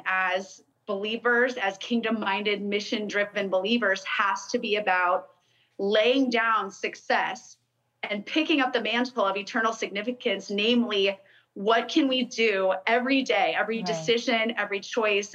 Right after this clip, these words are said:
Speaker 1: every, you know, every time we make, uh, a, or take an opportunity,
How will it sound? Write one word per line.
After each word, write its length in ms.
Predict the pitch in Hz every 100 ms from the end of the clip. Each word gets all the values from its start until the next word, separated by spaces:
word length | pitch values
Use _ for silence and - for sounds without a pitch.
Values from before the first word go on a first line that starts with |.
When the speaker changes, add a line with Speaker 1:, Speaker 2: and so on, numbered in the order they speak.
| 196
Speaker 1:
every, 480 | 185 190 185 180 _ _ _
you 100 | -
know, 240 | 208 185 -
every 360 | 214 214 240 233
time 320 | - 226 214
we 120 | 208
make, 400 | 208 208 202 - -
uh, 600 | 190 196 185 185 175 170 -
a, 60 | 196
or 60 | 190
take 280 | - 277 277
an 80 |
opportunity, 840 | 226 226 208 - 226 185 175 180